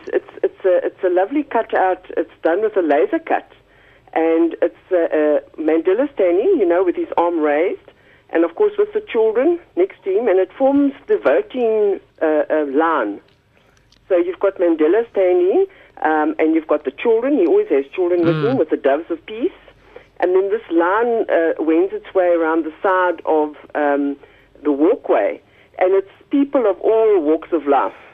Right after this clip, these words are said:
Speaker 1: But it's all done in this laser print, and it's brilliant the way it's done because you can actually see, um, the, the, the different people. We've got Gogo in the wheelbarrow, you know, being pushed along to the voting row. We've got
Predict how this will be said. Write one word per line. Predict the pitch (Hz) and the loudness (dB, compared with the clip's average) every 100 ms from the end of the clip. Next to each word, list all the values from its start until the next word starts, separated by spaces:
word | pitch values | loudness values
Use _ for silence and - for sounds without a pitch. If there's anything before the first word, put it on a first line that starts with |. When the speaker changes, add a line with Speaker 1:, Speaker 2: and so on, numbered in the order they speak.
| _ _ | _ _
Speaker 1:
But | 165 180 | -2 -2
it's | - | 0
all | 254 269 | -2 0
done | 185 190 | 0 2
in | 202 | 2
this | 185 175 | 0 -2
laser | 165 139 156 190 | -2 0 0 -2
print, | 208 202 175 - | -4 -2 -2 -2
and | 170 | -2
it's | 165 - - | -2 -4 -2
brilliant | 170 226 277 262 | 0 2 0 0
the | |
way | 170 139 165 | 0 0 0
it's | - - | -4 -4
done | 147 147 | -2 -2
because | 156 170 | -4 -2
you | 180 | -2
can | - - | -2 0
actually | 247 - - 262 - - | -2 -4 -10 -10 -12 -12
see, | 247 233 220 208 _ _ _ _ _ 165 | -8 -6 -6 -8 _ _ _ _ _ 0
um, | 170 170 170 170 - - - - _ _ | 2 2 2 0 -2 -10 -20 -20 _ _
the, | 180 | -2
the, | 170 170 | 0 -4
the | 170 | -2
different | 170 190 190 208 - | -2 -2 -2 -8 -8
people. | 202 180 - 190 | -12 -4 -2 0
We've | 160 156 | 0 0
got | 160 - | -2 0
Gogo | 175 170 202 196 | 0 2 2 2
in | |
the | 180 | 2
wheelbarrow, | 156 165 185 180 165 175 180 175 | 2 2 2 0 2 2 4 2
you | 175 160 165 | 0 0 0
know, | 165 175 | 0 0
being | 170 147 | -2 -4
pushed | - 180 190 | -6 -4 0
along | 170 170 165 | 2 0 -2
to | 175 | -2
the | 165 | 0
voting | 151 156 160 165 | 0 -2 -2 -2
row. | 160 165 | 0 0
We've | 156 139 - | 0 -4 -4
got | 139 | -6